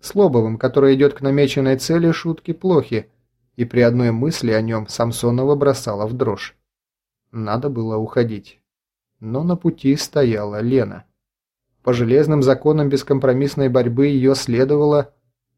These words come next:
убрать. Но ведь это Лена. И всё-таки надо было уходить. Самсонов глубоко вздохнул, рукой вытер вспотевшее лицо, огляделся. Взгляд его упал на уже бесполезный разряженный карандаш.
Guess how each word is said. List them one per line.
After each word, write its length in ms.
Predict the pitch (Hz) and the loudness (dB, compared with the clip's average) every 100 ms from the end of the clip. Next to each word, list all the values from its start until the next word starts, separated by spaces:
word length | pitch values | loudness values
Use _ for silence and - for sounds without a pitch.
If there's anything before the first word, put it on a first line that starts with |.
| - | -16
убрать. 560 | 107 107 139 120 - _ _ _ _ _ _ _ _ _ _ - | -12 -2 -2 -2 -6 _ _ _ _ _ _ _ _ _ _ -4
Но 120 | 117 | -2
ведь 220 | 107 110 | -2 -8
это 160 | 117 101 | -10 -10
Лена. 400 | 98 131 117 - _ _ _ _ _ _ _ _ _ _ _ - | -4 -4 -6 -16 _ _ _ _ _ _ _ _ _ _ _ -4
И 80 | |
всё-таки 460 | 131 - 175 208 196 | -2 2 0 0 0
надо 240 | 156 131 | 2 2
было 200 | 131 135 | 4 6
уходить. 500 | 135 131 143 117 - _ _ _ _ _ - | 6 4 0 0 -6 _ _ _ _ _ -4
Самсонов 560 | - 123 - 139 135 | -2 0 2 4 2
глубоко 380 | 127 131 131 143 | 2 2 4 2
вздохнул, 580 | 131 123 123 143 156 156 - | 2 2 0 2 2 0 -2
рукой 440 | 127 139 143 170 | 2 2 4 2
вытер 320 | 151 160 165 147 | 4 2 0 -2
вспотевшее 640 | - 135 151 151 - 143 | -2 -2 0 0 2 4
лицо, 500 | 135 131 - 165 175 _ | 4 2 0 0 0 _
огляделся. 720 | - 117 139 131 110 101 - - _ _ _ _ _ _ _ _ _ | -8 -2 0 2 0 -2 -10 -12 _ _ _ _ _ _ _ _ _
Взгляд 420 | 113 110 120 131 | -8 0 4 4
его 160 | 131 123 | 4 2
упал 300 | 120 135 131 | 2 4 2
на 120 | 123 | 4
уже 200 | 120 120 | 2 2
бесполезный 680 | 113 120 - 117 143 143 147 | 0 -2 0 2 4 4 2
разряженный 640 | 135 123 123 120 127 123 | 2 4 2 2 -2 -4
карандаш. 600 | 117 135 135 113 95 - | 0 0 0 -2 -4 -10